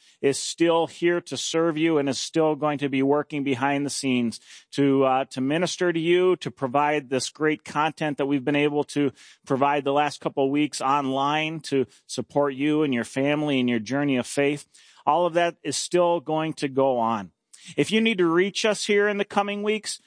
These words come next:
we'd encourage you to call the church office. Uh, even though we may not all be physically present,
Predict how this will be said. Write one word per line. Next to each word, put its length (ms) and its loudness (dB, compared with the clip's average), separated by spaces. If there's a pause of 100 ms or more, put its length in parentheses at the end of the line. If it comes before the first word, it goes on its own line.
(100)
we'd 180 4
encourage 460 0
you 60 2
to 80 -2
call 460 0
the 100 -4
church 380 -4
office. 560 -2 (280)
Uh, 320 2
even 320 0
though 440 2
we 220 0
may 180 0
not 220 2
all 180 2
be 140 -6
physically 560 0
present, 640 -4